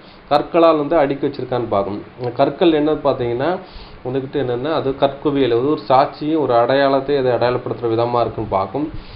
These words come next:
அதை கூட நம்ம படிக்கலாம். ஆதியாகமம் முப்பத்தோராம் அதிகாரம், ஆ, நாற்பத்தி நாலு முதல் நாற்பத்தொன்பது வரை,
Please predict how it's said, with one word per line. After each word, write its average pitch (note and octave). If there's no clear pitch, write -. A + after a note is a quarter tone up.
அதை B2+
கூட C3
நம்ம B2+
படிக்கலாம். A#2+
ஆதியாகமம் B2+
முப்பத்தோராம் C3
அதிகாரம், A#2
ஆ, G#2+
நாற்பத்தி C3+
நாலு C3+
முதல் B2
நாற்பத்தொன்பது C3
வரை, A#2